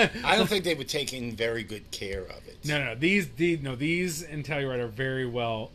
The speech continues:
Speaker 2: maintained, um, things. This is, this is most, this is one of the most important forms of, uh, transportation, 'cause it actually takes a lot longer to go from Mountain Village to get all the way down to Telluride, 'cause you gotta go all the way around.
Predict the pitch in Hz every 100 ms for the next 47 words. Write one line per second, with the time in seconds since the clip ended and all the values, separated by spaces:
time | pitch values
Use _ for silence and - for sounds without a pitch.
0 | 131 117 113 104 120 110 104 95 92 98
1 | 107 98 98 - - - 127 123 143 165
2 | 170 160 143 151 143 - 175 165 196 170
3 | 151 - 131 151 123 117 - 143 131 117
4 | 120 113 120 117 110 - - - - 185
5 | - 196 - - 180 208 214 - 180 202
6 | 190 175 165 170 170 147 135 147 165 226
7 | 254 156 123 123 - - - - - -
8 | - 160 170 160 165 147 151 165 160 147
9 | 135 160 170 160 - - - 147 160 156
10 | 151 151 147 139 123 190 208 190 165 -
11 | 160 147 139 139 160 165 170 151 127 151
12 | 190 175 135 131